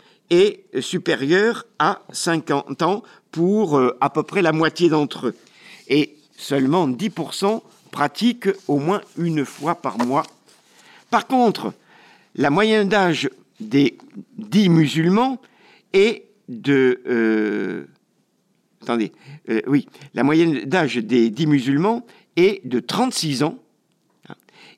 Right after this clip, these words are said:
et quarante pour cent se disent pratiquants au moins une fois par mois. Chez les moins de vingt-cinq ans,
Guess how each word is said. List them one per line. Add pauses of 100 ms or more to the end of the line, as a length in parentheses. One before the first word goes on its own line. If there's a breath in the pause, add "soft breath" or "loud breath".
et (340)
quarante
pour
cent (100)
se
disent
pratiquants (100)
au
moins
une
fois
par
mois. (1160 soft breath)
Chez
les
moins
de
vingt-cinq
ans,